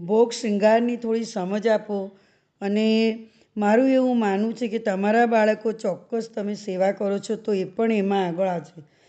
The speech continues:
આવશે. માટે પ્લીઝ તમે નાના બાળકોને આ વીડિયો જોજો અને સમજાવજો.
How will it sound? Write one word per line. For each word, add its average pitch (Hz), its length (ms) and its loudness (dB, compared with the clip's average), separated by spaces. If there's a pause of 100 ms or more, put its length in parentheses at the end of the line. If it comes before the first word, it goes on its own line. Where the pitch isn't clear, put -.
(280)
આવશે. 175 500 -6 (280)
માટે 202 280 2
પ્લીઝ 214 540 0 (640)
તમે 190 340 -2
નાના 202 300 4
બાળકોને 226 680 2
આ 208 220 -4
વીડિયો 214 340 -2
જોજો 196 480 0
અને 208 320 0
સમજાવજો. 185 840 0